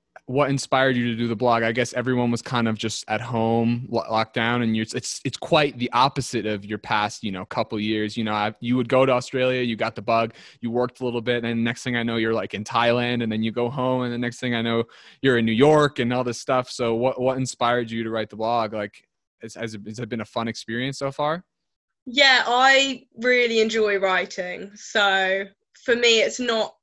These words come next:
Speaker 2: it's not like a chore to do at all. I mean, you do
Speaker 1: Mm-hmm.
Speaker 2: have to kind of set aside the time to actually write something, but I love writing, I love editing, so I actually really enjoy working on it.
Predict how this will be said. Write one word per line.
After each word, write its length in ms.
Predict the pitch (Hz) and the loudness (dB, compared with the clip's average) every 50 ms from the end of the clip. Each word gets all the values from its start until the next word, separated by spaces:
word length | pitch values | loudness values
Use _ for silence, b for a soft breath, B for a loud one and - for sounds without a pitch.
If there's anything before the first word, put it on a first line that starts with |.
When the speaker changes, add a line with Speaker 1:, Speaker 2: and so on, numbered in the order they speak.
| _ _ _ _ _ - | _ _ _ _ _ -6
Speaker 2:
it's 160 | - 220 220 | -4 -4 -2
not 160 | 233 220 - | -4 -4 -4
like 120 | 202 202 - | -4 -6 -6
a 40 | 220 | -8
chore 480 | - - - 214 196 190 190 185 196 | -8 -6 -4 -2 -2 -2 -2 -4 -6
to 140 | - - 190 | -10 -12 -10
do 220 | - 180 185 180 | -8 -6 -6 -6
at 180 | 180 185 - - | -8 -10 -10 -8
all. 400 | 202 190 214 208 208 - - 220 - _ _ _ | -8 -6 -6 -6 -8 -10 -12 -14 -18 _ _ _
I 100 | - 214 | 2 4
mean, 220 | 220 220 214 214 | 4 4 4 2
you 60 | 226 240 | 0 2
do 100 | 240 233 | 2 2
Speaker 1:
Mm-hmm. 80 | 240 | 2
Speaker 2:
have 120 | 233 226 - | 2 0 -2
to 40 | - | -4
kind 140 | - 226 214 | -4 -4 -4
of 80 | 208 | -4
set 360 | - - - - 220 233 233 | -8 -6 0 2 4 4 4
aside 360 | 208 208 - 214 202 196 190 190 | 2 0 2 2 2 2 2 0
the 80 | 196 | -4
time 640 | 190 - 220 202 196 190 185 190 190 190 190 196 208 _ _ _ _ _ _ _ _ - | -8 -6 -6 -4 -4 -2 -2 -2 -2 -4 -6 -8 -12 _ _ _ _ _ _ _ _ -6
to 360 | - 220 202 185 185 180 175 - _ _ _ _ - | -2 2 2 2 2 0 -2 -6 _ _ _ _ 0
actually 420 | - 202 - 214 - - 208 208 202 | 2 2 2 2 -2 -6 -6 -6 -2
write 300 | 208 208 208 202 - - | 2 4 4 4 2 2
something, 420 | - 208 196 196 190 185 190 196 190 | -2 -6 -4 -4 -4 -4 -4 -4 0
but 240 | 196 185 185 180 - | 0 0 2 0 0
I 180 | - 196 196 196 | 2 2 2 4
love 240 | 202 202 202 196 208 | 2 2 0 0 0
writing, 400 | 202 202 196 196 202 - 208 190 | 2 2 2 2 0 -4 -6 -4
I 100 | 185 190 | -4 -2
love 180 | 190 190 185 | -4 -4 -2
editing, 640 | 185 185 185 - - - 202 185 180 180 180 185 190 | -4 -4 -6 -6 -10 -10 -8 -8 -8 -8 -10 -14 -16
so 180 | - - - 196 | -8 -4 -2 0
I 280 | 180 185 185 180 185 185 _ _ _ _ - - | 0 0 -2 -2 -6 -8 _ _ _ _ -4 0
actually 340 | 202 196 185 196 - 214 190 | 2 2 2 2 -2 -6 -6
really 240 | 185 190 185 185 185 | -6 -6 -6 -4 -6
enjoy 340 | 190 185 202 190 185 185 | -6 -6 -6 -4 -4 -4
working 380 | 185 185 185 185 190 - - 185 | -4 -4 -4 -6 -6 -8 -10 -10
on 80 | 185 185 | -8 -8
it. 160 | 190 190 190 | -8 -8 -8